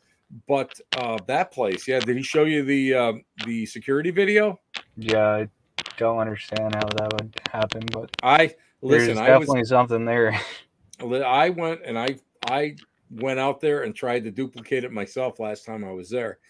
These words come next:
Speaker 1: I can't figure it out. You know,
Speaker 2: Hmm.
Speaker 1: I'm not saying, I'm not saying it wasn't something natural, but I highly <laughs> doubt it because of the way that the, the light shines and the way the shadow is, the, the shadows are, are, uh,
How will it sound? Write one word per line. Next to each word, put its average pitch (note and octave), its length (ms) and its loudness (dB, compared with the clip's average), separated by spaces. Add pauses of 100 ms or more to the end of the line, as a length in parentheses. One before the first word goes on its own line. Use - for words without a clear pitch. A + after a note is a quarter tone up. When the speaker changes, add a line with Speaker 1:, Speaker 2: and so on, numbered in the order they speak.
(640)
Speaker 1:
I A2 100 -4
can't F#2 300 -6
figure E2 280 -8
it D#2+ 60 -8
out. G#2+ 220 -4 (400)
You F#3 120 6
know, G#3 100 10
Speaker 2:
Hmm. F#3+ 80 4
Speaker 1:
I'm F#3 100 6
not G#3 180 6
saying, G3+ 320 4
I'm E3 120 -4
not F3+ 200 -2
saying F#3+ 220 0
it D3 120 -4
wasn't D3+ 400 -2 (220)
something D3+ 380 -6
natural, E3 440 0 (680)
but C#3 340 0
I E3 160 2
highly F#3+ 440 2
<laughs> - 0 -
doubt G#3 420 4
it D#3+ 160 -10
because - 400 2
of D#3+ 100 0
the D3 100 -2
way D#3 280 2
that D3 240 -2
the, B2 140 -6 (320)
the B2+ 80 0
light B2 340 0
shines D#3+ 540 -6 (960)
and A#2+ 120 -4
the B2 60 0
way C3 100 2
the B2 120 -2
shadow D3+ 440 0
is, C3 200 -8 (360)
the, B2 100 -6 (100)
the B2+ 80 -10
shadows D3 540 -4
are, B2+ 360 -6
are, G2+ 440 -8
uh, F#2+ 200 -16